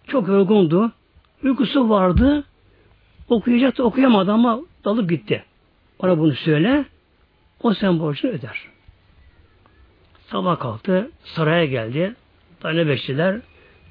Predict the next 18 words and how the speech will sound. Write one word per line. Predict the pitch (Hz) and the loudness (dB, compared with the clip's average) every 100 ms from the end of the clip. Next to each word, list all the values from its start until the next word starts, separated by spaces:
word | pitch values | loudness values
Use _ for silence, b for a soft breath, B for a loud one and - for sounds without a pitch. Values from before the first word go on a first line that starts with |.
| - | -8
"Hemen | 160 156 | -4 -2
sultanı | 143 - 170 170 165 | -4 -6 -4 -2 0
mutlaka | 170 156 160 | 0 -2 -4
görmem | 151 156 165 160 | 0 2 2 2
gerekiyor." | 147 139 - 127 - _ _ _ _ _ _ _ _ _ _ _ _ | 2 0 -2 -8 -10 _ _ _ _ _ _ _ _ _ _ _ _
Haber | - 190 214 | -4 0 2
veriyorlar. | 170 123 120 185 196 240 _ _ _ - - | 2 0 0 0 -2 -6 _ _ _ -20 -12
"Gelsin | - - 196 | -10 -10 -14
bakalım." | 143 - - - _ _ _ _ _ - | -18 -20 -20 -20 _ _ _ _ _ -2
Giriyor | 262 175 | 2 2
tabii, | 117 117 117 | 0 -8 -10
selam | - 156 185 143 | -4 0 2 2
veriyor. | 113 147 180 196 _ b b b b b b - | 0 -2 -2 -4 _ b b b b b b -2
"Ne | 202 | 2
ihtiyacın | 208 165 135 127 | 2 0 -2 -2
var?" | 131 165 | -4 -4
Tabii | 151 160 | -6 -6
soruyor. | - 156 139 190 | 0 0 0 -2